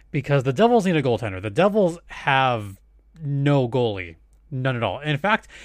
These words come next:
can we look at the Devils goaltending situation from last season really quick? Now we're gonna go into the stats,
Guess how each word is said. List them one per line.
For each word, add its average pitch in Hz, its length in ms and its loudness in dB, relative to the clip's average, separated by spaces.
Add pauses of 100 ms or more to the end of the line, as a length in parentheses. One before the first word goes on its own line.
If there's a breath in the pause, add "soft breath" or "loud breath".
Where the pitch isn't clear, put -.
(240 loud breath)
can 143 160 -2
we 233 140 2
look 156 340 2 (100)
at 139 280 -2 (260)
the 160 120 -4
Devils 123 540 -2 (160)
goaltending 113 480 -6
situation 127 460 -6
from 131 160 -6
last 127 240 -4
season 123 420 -6
really 226 320 4
quick? 147 360 -2 (480 loud breath)
Now 269 240 4
we're 254 160 10
gonna 220 240 4
go 175 320 4
into 160 320 -2
the 156 80 0
stats, 135 420 -2